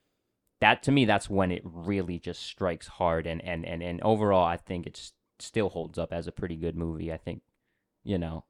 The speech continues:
I was kinda scared it, it wouldn't be as good as I thought it was beforehand, but,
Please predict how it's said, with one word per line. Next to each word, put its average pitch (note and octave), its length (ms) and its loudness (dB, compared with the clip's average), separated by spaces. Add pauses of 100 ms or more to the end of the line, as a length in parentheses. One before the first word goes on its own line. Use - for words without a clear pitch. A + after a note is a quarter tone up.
(140)
I F#2 140 2
was F2+ 140 -2
kinda F2 220 -4
scared F2 360 -4
it, E2+ 180 -6
it F2+ 60 -6
wouldn't E2 260 -6
be E2+ 140 -6
as D#2+ 140 -6
good D#2+ 180 -8
as D#2+ 160 -8
I D#2+ 120 -8
thought E2 260 -8
it - 60 -8
was D#2+ 240 -8
beforehand, D#2+ 680 -10
but, E2 280 -6